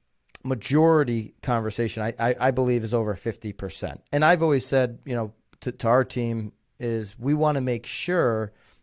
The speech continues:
our paid leads, we wanna have such a big business that our paid leads, these third-party leads, are ideally only twenty-five percent of our business.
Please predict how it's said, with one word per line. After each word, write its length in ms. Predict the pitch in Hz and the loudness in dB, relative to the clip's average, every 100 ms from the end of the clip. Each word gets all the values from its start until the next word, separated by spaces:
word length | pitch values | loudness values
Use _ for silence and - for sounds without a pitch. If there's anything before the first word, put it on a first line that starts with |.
| _ | _
our 180 | 123 117 | -2 0
paid 460 | - - 127 120 117 | 0 0 0 0 -2
leads, 760 | 127 190 156 117 113 110 - _ _ | -2 -2 -2 -2 -2 -6 -14 _ _
we 140 | 135 180 | -2 2
wanna 180 | 175 | 2
have 160 | 147 117 | 0 -2
such 500 | - - - 151 - | -6 -6 -2 -2 0
a 80 | 156 | -4
big 500 | 120 143 131 113 - | -2 0 0 -2 -6
business 520 | 123 113 139 156 175 | -4 -4 -6 -8 -6
that 180 | - 127 | -4 -2
our 160 | 120 110 _ | -2 -4 _
paid 500 | - 170 165 160 147 | 2 2 0 -2 -4
leads, 440 | 127 127 113 113 - | -4 -4 -4 -8 -8
these 200 | 117 - | -10 -6
third-party 600 | 139 135 131 139 123 113 | -2 -2 -2 0 0 -2
leads, 540 | 127 160 120 110 - - - - - _ | -4 -2 -2 -4 -10 -20 -20 -20 -20 _
are 180 | 139 143 - | 0 2 0
ideally 1080 | 139 120 107 - 135 151 185 202 220 214 - _ _ _ - | -2 -4 -8 -2 2 4 4 2 2 -2 -6 _ _ _ -2
only 340 | 156 160 143 | 0 0 -2
twenty-five 960 | - - 143 139 131 117 120 117 113 - | -4 -6 -4 -4 -4 -2 0 0 -2 -4
percent 480 | 113 - 110 101 | -6 -4 -4 -4
of 120 | 104 101 | -6 -6
our 140 | 92 | -6
business. 640 | 87 95 - 90 - - | -4 -6 -6 -16 -20 -20